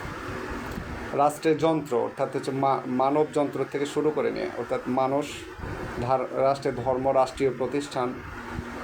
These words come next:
পরিবারের থেকে শুরু করে নিয়ে সর্বপর্যায়ে যে শুধু একটাই গুণকীর্তন লোকজনের মধ্যে ছিল যে সকাল হলে, মানে রাতে ঘুমাইতাম,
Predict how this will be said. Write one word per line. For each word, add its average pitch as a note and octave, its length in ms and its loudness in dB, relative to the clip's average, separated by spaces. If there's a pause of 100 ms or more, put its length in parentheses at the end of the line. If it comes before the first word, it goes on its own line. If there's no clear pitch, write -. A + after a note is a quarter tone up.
(240)
পরিবারের C#3+ 600 6
থেকে D3 160 0
শুরু D3+ 260 2
করে D3+ 180 2
নিয়ে D#3 180 2
সর্বপর্যায়ে C#3 1000 2 (920)
যে B2+ 340 4 (160)
শুধু E3 280 2
একটাই D#3+ 380 4
গুণকীর্তন C#3+ 560 0 (220)
লোকজনের B2 380 0
মধ্যে A2+ 280 -2
ছিল A#2+ 260 0
যে D#3+ 180 0 (420)
সকাল F3 420 4
হলে, C3+ 200 4
মানে B2 280 2
রাতে C3+ 260 2
ঘুমাইতাম, D#3 680 0